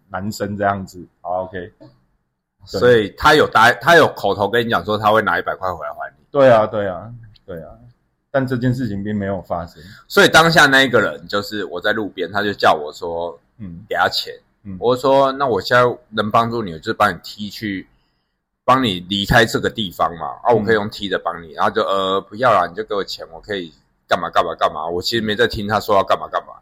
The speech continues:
Speaker 1: 嗯。
Speaker 2: 他说：“叫车干嘛？”我说：“叫车你还是要回来，你车还是卡在这里啊，要不我踢你。”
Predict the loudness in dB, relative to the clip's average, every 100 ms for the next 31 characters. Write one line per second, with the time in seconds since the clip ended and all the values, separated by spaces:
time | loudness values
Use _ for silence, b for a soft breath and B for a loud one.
0 | _ b -6 2 4 4 2 2 2 2
1 | 2 -2 -6 0 0 0 -2 -2 -4 2
2 | 4 4 4 6 4 2 4 4 4 0
3 | 2 2 2 0 0 -2 2 2 2 0
4 | 0 -6 -6 -8